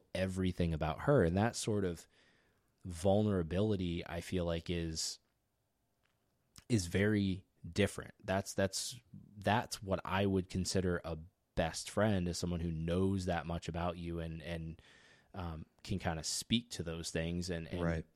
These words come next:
Speaker 1: really kind of, I mean, in a relationship, you kinda mold yourself to each other's fears, anxieties, happiness, um, and, and you really challenge each other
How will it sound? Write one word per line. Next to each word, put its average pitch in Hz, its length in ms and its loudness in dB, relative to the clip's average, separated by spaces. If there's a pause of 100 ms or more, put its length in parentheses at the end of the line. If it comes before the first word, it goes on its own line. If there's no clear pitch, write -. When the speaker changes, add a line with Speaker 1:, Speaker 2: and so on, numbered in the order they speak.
(120)
Speaker 1:
really 117 340 2
kind 110 200 0
of, 87 100 0 (640)
I - 80 -8
mean, 113 180 0
in 123 100 0
a 110 40 0
relationship, 104 440 0
you 101 60 -4
kinda 107 220 2
mold 95 440 4
yourself 90 600 2
to 117 340 0
each 92 240 0
other's 85 460 -2 (500)
fears, 113 440 4
anxieties, 87 920 2
happiness, 92 1080 0
um, 87 320 -6
and, 92 200 -6
and 92 160 -2
you 90 80 -2
really 95 240 2
challenge 92 500 0
each 85 200 -6
other 82 360 -2